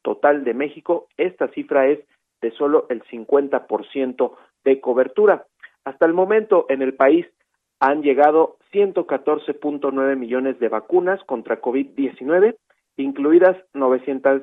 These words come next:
mil dosis que llegaron ayer de Sputnik V y se han aplicado por lo menos noventa y nueve punto dos millones de dosis.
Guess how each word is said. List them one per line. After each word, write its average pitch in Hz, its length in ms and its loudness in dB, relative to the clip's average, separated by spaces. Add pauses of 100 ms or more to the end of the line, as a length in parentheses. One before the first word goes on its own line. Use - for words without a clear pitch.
mil 202 260 -2
dosis 185 440 0
que 123 140 -6
llegaron 143 460 0
ayer 131 420 -2
de 113 240 -6
Sputnik 139 640 -8
V 185 240 4 (340)
y 135 120 -6
se 196 100 4
han 185 120 4
aplicado 165 540 2
por 131 180 -2
lo 123 120 0
menos 165 340 -2 (420)
noventa 185 380 4
y 151 80 0
nueve 139 260 2
punto 139 360 -4
dos 120 220 0 (140)
millones 123 540 -4 (120)
de 123 140 0
dosis. 104 360 -4